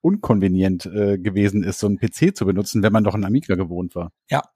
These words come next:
Speaker 2: ja, das stimmt, das stimmt. Da kann ich mich auch noch gut dran erinnern. Auf der anderen Seite, mein erster P C, also als ich das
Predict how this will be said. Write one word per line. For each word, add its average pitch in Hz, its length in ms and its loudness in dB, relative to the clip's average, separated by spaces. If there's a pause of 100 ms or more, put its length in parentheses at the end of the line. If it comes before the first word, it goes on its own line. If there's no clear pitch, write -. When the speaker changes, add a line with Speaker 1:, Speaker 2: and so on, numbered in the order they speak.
(120)
Speaker 2:
ja, 139 180 4
das 139 100 0
stimmt, - 400 -2
das 135 80 2
stimmt. 131 220 -2
Da 131 60 0
kann 151 140 2
ich 139 80 2
mich 135 100 2
auch 143 80 2
noch 131 140 2
gut 127 160 -6
dran 123 140 0
erinnern. 127 360 0 (300)
Auf 139 160 2
der 147 140 2
anderen 165 280 2
Seite, 156 420 0 (460)
mein 147 540 0
erster 147 320 0
P 143 240 -4
C, 160 400 0
also 135 340 2 (220)
als 143 300 -6
ich - 560 -4
das - 220 -8